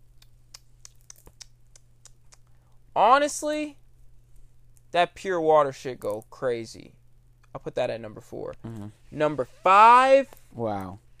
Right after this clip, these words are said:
Speaker 1: Mm. Mm.
Speaker 2: Who's making it? Any of Drake singles? Oh,
Speaker 1: No
Speaker 2: Martha?
Speaker 1: Drake singles.
Speaker 2: Oh.
Speaker 1: No Drake singles. Song of the summer.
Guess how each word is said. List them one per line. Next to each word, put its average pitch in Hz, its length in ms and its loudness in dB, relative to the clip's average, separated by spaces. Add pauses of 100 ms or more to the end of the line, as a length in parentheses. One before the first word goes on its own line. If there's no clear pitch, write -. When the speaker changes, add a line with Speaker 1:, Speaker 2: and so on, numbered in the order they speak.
(1900)
Speaker 1:
Mm. 135 460 -12 (640)
Mm. 131 600 -14 (400)
Speaker 2:
Who's 127 240 -8
making 127 340 -6
it? 110 160 -10 (2250)
Any 135 240 -4
of 123 80 -2
Drake 127 240 -4
singles? 147 560 -10 (1000)
Oh, 156 120 -8
Speaker 1:
No 147 120 -2
Speaker 2:
Martha? 120 160 -6
Speaker 1:
Drake - 160 -10
singles. 110 600 -16
Speaker 2:
Oh. 92 180 -12 (100)
Speaker 1:
No 127 240 -10
Drake 98 240 -18
singles. - 560 -20 (140)
Song 151 680 -8 (120)
of 123 280 -8
the - 100 -18
summer. 147 600 -12